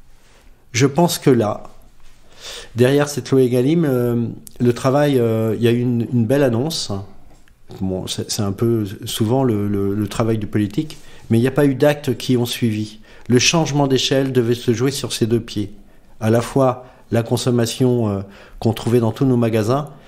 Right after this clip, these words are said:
mais à la fois le rôle de politique qui devait faire le relais pour qu'on retrouve, euh, ces produits dans la restauration scolaire. C'était un énorme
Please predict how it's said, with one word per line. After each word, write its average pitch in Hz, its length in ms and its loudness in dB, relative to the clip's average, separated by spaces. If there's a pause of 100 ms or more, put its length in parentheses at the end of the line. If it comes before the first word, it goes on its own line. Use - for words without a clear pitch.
(160)
mais 123 100 4
à 135 60 4
la 143 100 4
fois 156 200 2
le 143 80 4
rôle 139 160 2
de 127 100 2
politique 131 520 0
qui 139 140 2
devait 123 480 0
faire 135 300 0
le 131 80 6
relais 123 380 2 (380)
pour 117 120 2
qu'on 131 140 2
retrouve, 123 640 0 (400)
euh, 104 180 0
ces 113 200 0
produits 127 400 0
dans 131 160 2
la 127 80 2
restauration 120 560 -2
scolaire. 101 480 -2 (400)
C'était 151 320 0
un 151 120 4
énorme 147 600 2